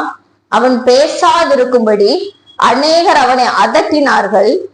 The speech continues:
அவனோ, "தாவீதின் குமாரனே, எனக்கு இரங்கும்" என்று முன்னிலும் அதிக சத்தமாய் கூப்பிட்டான். முன்னால் அவன் கூப்பிட்டதை காட்டிலும்,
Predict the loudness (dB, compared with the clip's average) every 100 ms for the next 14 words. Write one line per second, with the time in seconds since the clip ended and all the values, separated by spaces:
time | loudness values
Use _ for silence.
0 | _ -6 -2 0 0 0 0 0 -4 -14
1 | _ _ -2 0 0 0 -2 -2 -2 -2
2 | 0 0 0 -2 -2 -4 -6 -8 -4 -2
3 | 0 0 0 2 2 2 0 2 0 -2
4 | 0 2 2 -2 -10 -10 -2 0 2 2
5 | 2 2 0 0 -2 0 -2 0 -2 -2
6 | 0 2 0 0 -2 -2 -4 -2 -4 -4
7 | -10 _ _ _ -4 0 2 2 4 4
8 | 4 2 0 -2 2 2 2 2 2 2
9 | 0 0 0 -2